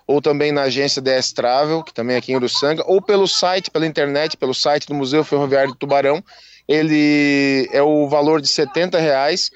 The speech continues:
o passeio de trem, e realmente também atrai, é, pessoas, cada passeio tem a capacidade de duzentas e trinta, duzentos e trinta passageiros, e muitas pessoas também vêm para ter essa viagem no tempo, literalmente, né?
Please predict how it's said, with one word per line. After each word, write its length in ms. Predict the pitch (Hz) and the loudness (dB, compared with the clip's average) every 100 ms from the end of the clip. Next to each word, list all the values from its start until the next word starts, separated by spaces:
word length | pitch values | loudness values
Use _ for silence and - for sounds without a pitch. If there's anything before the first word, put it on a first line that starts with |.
| _ - | _ -12
o 80 | |
passeio 440 | - 139 131 151 143 | -2 -2 0 0 0
de 100 | 143 | -2
trem, 320 | 135 139 185 - - - | -2 -2 -2 -8 -20 -8
e 300 | 196 196 208 | -2 0 2
realmente 420 | 202 196 190 202 - | 2 2 0 -2 -2
também 280 | 202 190 | -2 0
atrai, 520 | 202 190 190 202 143 107 | -2 -2 -2 -2 -4 -6
é, 240 | - 123 117 | -4 -2 -2
pessoas, 540 | - 143 - 175 190 - | -2 -4 0 0 0 0
cada 240 | 165 165 | -2 -2
passeio 560 | 160 156 - 165 160 147 | 0 -2 0 0 0 0
tem 400 | - 143 139 135 | -2 -2 -2 -4
a 80 | 127 | -4
capacidade 500 | 151 143 147 156 147 | -4 -4 -2 -2 -2
de 80 | |
duzentas 400 | 143 127 185 175 | -4 -2 -4 -4
e 60 | 151 | -8
trinta, 440 | 139 151 151 135 - _ - | -6 -6 -2 -4 -4 _ -6
duzentos 220 | 156 156 | -4 -2
e 40 | |
trinta 240 | 151 156 139 | -4 -6 -2
passageiros, 640 | 143 - 165 147 160 185 - - - | -2 0 -2 -2 -4 -6 -10 -18 -10
e 80 | 165 | -4
muitas 340 | 165 202 190 | -2 0 -2
pessoas 320 | - 156 185 | -2 -2 -2
também 320 | - 170 185 | -2 0 0
vêm 360 | 175 156 170 180 - _ | -2 -2 -2 -2 -10 _
para 320 | - 160 165 147 _ - | -2 2 2 0 _ -6
ter 80 | 170 | 0
essa 200 | 185 196 | 0 0
viagem 400 | 170 180 190 190 | 0 2 2 0
no 120 | 185 | -2
tempo, 340 | - 165 151 135 | -2 -2 -2 -4
literalmente, 560 | 127 156 156 147 135 | -2 0 0 0 -4
né? 100 | - | -6